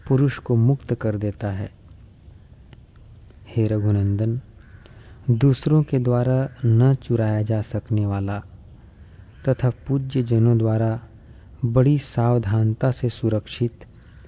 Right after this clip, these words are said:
परम साधनभूत समरूपी अमृत के अवलंबन से अनेक महानुभाव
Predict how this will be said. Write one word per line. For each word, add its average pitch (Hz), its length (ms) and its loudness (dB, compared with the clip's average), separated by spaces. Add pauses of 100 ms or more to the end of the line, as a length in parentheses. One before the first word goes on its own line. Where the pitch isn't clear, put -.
(260)
परम 135 380 2
साधनभूत 110 1080 -2 (840)
समरूपी 127 640 2 (160)
अमृत 113 400 2
के - 180 -4 (160)
अवलंबन 120 560 4
से 104 320 -4 (880)
अनेक 127 380 6
महानुभाव 107 800 2